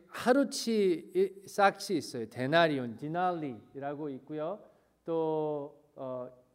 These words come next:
같이 로마와 그리스에서 똑같이 썼던 디나리온, 데날리가 바로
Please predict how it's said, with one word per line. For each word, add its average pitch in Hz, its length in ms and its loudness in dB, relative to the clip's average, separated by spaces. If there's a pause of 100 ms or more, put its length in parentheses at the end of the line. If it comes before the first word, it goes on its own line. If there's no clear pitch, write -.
(120)
같이 147 440 -2
로마와 185 760 6
그리스에서 170 600 -2
똑같이 220 580 -2
썼던 208 560 -4 (640)
디나리온, 143 760 2
데날리가 147 640 4
바로 143 440 -2